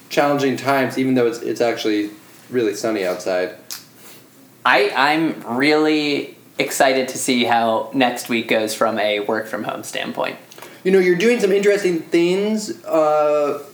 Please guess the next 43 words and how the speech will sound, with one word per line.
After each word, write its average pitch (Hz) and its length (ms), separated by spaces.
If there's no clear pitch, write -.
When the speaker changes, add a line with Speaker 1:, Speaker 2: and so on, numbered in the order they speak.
Speaker 1:
work 165 240
from 165 120
home 175 200
you 170 80
were 165 60
telling 165 240
me 160 60
about 151 280
earlier. 151 340
You 127 140
wanna 135 260
tell 131 240
our 123 100
listeners 123 560
a - 60
little 113 220
bit 117 120
about 107 280
those? 127 260
Speaker 2:
Sure. 143 260
I'm 196 160
trying 269 200
to, 214 340
a 151 100
big 214 360
part 151 520
of 123 260
work 139 240
for 139 140
me 131 200
is, 113 320
you 123 100
know, 117 180
a 110 60
successful 135 880
team 127 340
environment. 101 640
And 131 120
that's 139 220
hard 147 380
to 120 100
Speaker 1:
Mm. 107 60
Speaker 2:
create 117 580